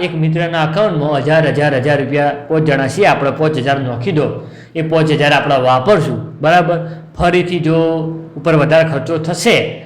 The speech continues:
તો આપણે બીજા પૈસા એક્સ્ટ્રા એ પછી બસો બસો ખો હો નક્કી કરશું એ નાખી દઈશું, બરાબર? પણ પૈસા જ એક જ જણાને આપી દો એમ. એટલે અમે એક ભાઈ નક્કી કર્યું, કીધું, "ભાઈ તારા બધાના પૈસા રાખવાના", બરાબર? ઓ, અહીંથી તમે જુઓ, અમે તો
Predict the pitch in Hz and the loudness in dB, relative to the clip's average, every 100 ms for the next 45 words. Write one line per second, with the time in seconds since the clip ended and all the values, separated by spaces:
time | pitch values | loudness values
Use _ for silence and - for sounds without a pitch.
0 | - - 165 139 151 143 135 151 147 120 | -18 -2 0 0 0 -2 -2 -2 -2 -4
1 | 139 151 156 156 165 156 156 151 139 139 | -4 -4 -6 -4 -2 0 0 -2 -2 0
2 | 151 131 143 - 147 127 135 139 135 143 | 0 0 -2 0 0 0 -2 -4 -4 -2
3 | 190 - 131 147 156 160 120 117 - - | -2 -2 -2 0 2 2 -2 -4 -6 -12
4 | - _ _ _ - 160 170 160 165 160 | -18 _ _ _ -4 -2 0 -2 0 0
5 | 156 143 180 196 190 170 - 240 151 175 | 0 0 2 2 2 0 2 2 2 0
6 | 180 170 160 151 139 143 110 117 - - | 0 -2 -2 -2 -2 -2 -4 -10 -16 -20
7 | _ _ _ _ _ _ _ - - _ | _ _ _ _ _ _ _ -20 -20 _
8 | _ - 143 175 143 170 151 160 196 180 | _ -10 0 2 2 0 0 2 2 2
9 | 156 139 131 131 139 151 156 151 147 135 | -2 -4 -4 -2 -2 -2 -2 0 0 0
10 | 131 151 147 117 139 139 139 123 117 - | 0 0 -2 -2 -2 -2 -4 -4 -6 -4
11 | 117 117 - - - - - 147 156 127 | -4 -4 -6 -8 -12 -14 -2 -2 0 -2
12 | 107 101 - - 143 180 180 175 - - | -4 -6 -12 -8 -2 -2 -2 -6 -12 -20
13 | - 170 165 147 175 208 202 214 185 214 | -8 2 2 2 0 0 0 2 4 4
14 | 196 147 156 165 | 4 2 0 -2